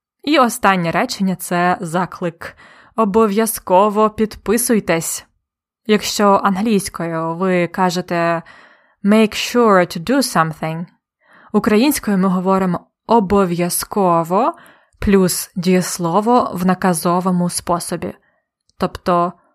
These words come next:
«обов'язково напишіть мені»,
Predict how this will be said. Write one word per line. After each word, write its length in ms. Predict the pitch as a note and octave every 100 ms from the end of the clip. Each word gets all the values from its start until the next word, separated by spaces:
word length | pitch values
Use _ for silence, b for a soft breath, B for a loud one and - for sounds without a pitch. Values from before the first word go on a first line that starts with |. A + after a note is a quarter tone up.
| _ -
«обов'язково 1300 | A#3 G#3 A#3 G#3+ A3+ A3 - G#3+ B3+ B3+ C4+ C#4 C4 _ _
напишіть 880 | G3+ A3 A#3+ B3+ A#3+ - D#4 D4+ -
мені», 440 | F3 E3+ E3+ E3